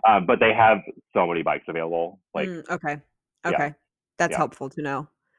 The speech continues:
Speaker 2: I think it's a really good time to get one. I don't know. I don't see, I don't know what's happening with, with pandemic, with covid, all this stuff. Like, what's it, what's Georgia and Atlanta like right now? In Ohio, we have,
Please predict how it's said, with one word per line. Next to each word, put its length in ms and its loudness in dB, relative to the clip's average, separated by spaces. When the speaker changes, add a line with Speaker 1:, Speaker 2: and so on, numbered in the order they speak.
Speaker 2:
I 80 -6
think 140 -2
it's 140 -2
a 60 2
really 300 0
good 200 -4
time 240 -6
to 80 -10
get 180 -4
one. 280 -6
I 120 4
don't 180 4
know. 260 2
I 100 2
don't 200 -2
see, 580 0
I 80 6
don't 120 4
know 80 6
what's 180 4
happening 600 -2
with, 460 -2
with 280 -2
pandemic, 560 0
with 240 -8
covid, 500 -2
all 180 2
this 180 -4
stuff. 180 0
Like, 160 0
what's 200 2
it, 160 2
what's 360 0
Georgia 380 6
and 120 6
Atlanta 320 0
like 220 2
right 140 2
now? 200 2
In 140 0
Ohio, 480 6
we 100 0
have, 480 2